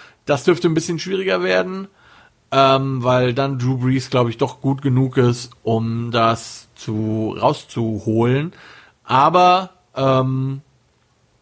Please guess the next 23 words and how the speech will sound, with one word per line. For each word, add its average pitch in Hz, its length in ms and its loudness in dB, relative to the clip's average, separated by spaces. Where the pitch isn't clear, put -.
ich 131 140 -6
glaube, 135 300 2
wie 131 60 -2
gesagt, 120 360 -4
die 120 100 -4
Packers, 123 540 -4
die, 113 260 -6
ähm, 107 420 -10
Aaron 127 260 -2
Jones 139 540 2
ist 127 240 -2
eine 147 80 0
absolute 135 400 0
Waffe 143 240 2
aus 139 220 0
dem 139 100 -8
Backfield 135 540 -2
als 127 180 -6
Receiver 135 460 -2
und 180 180 -6
als 156 240 -4
Running 147 300 -2
Back. 143 340 0